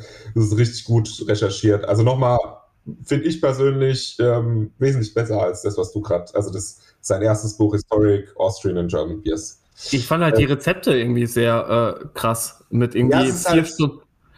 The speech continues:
Speaker 2: Aber so war's wahrscheinlich früher. Also das, das, ne?
Speaker 1: Ja, genau. Also die Rezepte, ähm, da,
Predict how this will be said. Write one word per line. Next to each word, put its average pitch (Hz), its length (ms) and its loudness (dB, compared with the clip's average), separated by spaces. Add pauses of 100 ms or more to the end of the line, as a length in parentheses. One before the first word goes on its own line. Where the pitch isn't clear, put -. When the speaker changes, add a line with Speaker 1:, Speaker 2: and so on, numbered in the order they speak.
Speaker 2:
Aber 131 140 2
so 143 120 4
war's 190 220 0
wahrscheinlich 131 380 0
früher. 123 360 2
Also 127 200 0
das, 127 180 -2
das, - 260 -4 (120)
ne? 160 380 0 (560)
Speaker 1:
Ja, 127 280 2
genau. 143 360 0
Also 123 200 -2
die 143 120 0
Rezepte, 180 680 -2 (800)
ähm, 131 640 0
da, 123 300 -2